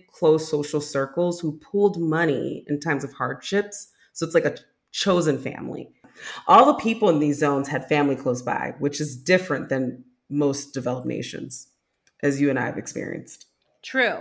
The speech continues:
Speaker 2: I mean, I
Speaker 1: Yeah.
Speaker 2: think about when my parents' generation moved here from India, and I'm sure the same is true for your parents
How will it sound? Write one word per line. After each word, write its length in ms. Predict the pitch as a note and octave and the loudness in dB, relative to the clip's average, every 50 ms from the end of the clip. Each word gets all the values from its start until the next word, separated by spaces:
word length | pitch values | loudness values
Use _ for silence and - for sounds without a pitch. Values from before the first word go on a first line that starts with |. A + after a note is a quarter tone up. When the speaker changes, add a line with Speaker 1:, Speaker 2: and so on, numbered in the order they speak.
| - - - | -12 -10 -6
Speaker 2:
I 100 | A3+ B3+ | -4 0
mean, 160 | B3 B3 B3 | 0 0 2
I 100 | G#3+ A#3+ | 2 2
Speaker 1:
Yeah. 120 | A#3+ B3+ | 2 2
Speaker 2:
think 120 | C#4+ C#4 C4 | 0 -2 -4
about 540 | E4+ A3+ C4 B3 A3+ G#3+ G#3 F#3+ - - G3 | -4 0 2 2 4 4 2 0 -4 -6 -6
when 400 | G#3 G#3+ G#3 G3+ G#3 G3+ F#3+ F#3+ | -2 0 0 0 0 -4 -6 -6
my 200 | G3+ F#3+ F#3 F#3 | -6 -6 -6 -8
parents' 400 | F#3 F#3+ G#3 G3 G3 G3 F#3+ - | -10 -10 -8 -8 -8 -8 -10 -10
generation 640 | G3+ F#3 F3+ E3+ E3+ F3 F3 F3 - F#3 F3 F3 E3 | -10 -10 -10 -10 -10 -12 -12 -12 -12 -14 -14 -14 -14
moved 260 | E3+ E3+ E3+ E3+ - | -14 -14 -14 -14 -14
here 300 | - F3 E3 D#3+ D#3+ D#3 D#3 - | -12 -8 -6 -6 -8 -8 -10 -12
from 240 | E3+ D#3+ D3 D3 - | -12 -12 -12 -14 -14
India, 560 | - G3+ G#3 G#3+ F#3 D#3+ C3+ A#2 A2+ B2+ D#3+ - _ _ _ _ _ _ _ _ _ _ _ _ - | -10 -10 -8 -8 -8 -8 -10 -8 -10 -10 -12 -14 _ _ _ _ _ _ _ _ _ _ _ _ -8
and 520 | G3+ G#3+ G#3 G#3 G3+ G3 G3 F#3+ F#3 F3+ - - - | -4 -4 -2 -2 -4 -4 -6 -6 -8 -10 -12 -12 -12
I'm 140 | F3+ G3+ G3 | -10 -10 -10
sure 340 | - - A#3+ A#3 A3+ A3 | -8 -4 -2 0 0 0
the 120 | G3+ F#3 F#3+ | -2 -4 -8
same 520 | F#3+ - G#3+ G3 F#3+ F#3+ F#3+ F#3 F#3 F#3 F3+ - - | -10 -8 -8 -6 -6 -6 -6 -6 -8 -10 -12 -12 -12
is 380 | - F#3+ F#3+ F#3 F#3 F3 F3+ - | -10 -8 -8 -8 -8 -10 -10 -14
true 220 | - - G#3+ G3 | -14 -14 -12 -12
for 140 | F#3+ G3 F#3+ | -12 -12 -12
your 160 | F3 F3 F3+ F3 | -10 -10 -10 -10
parents 640 | - F#3 F3 E3+ E3+ E3+ E3 D#3 - - - - | -10 -12 -10 -10 -10 -12 -14 -14 -14 -16 -16 -16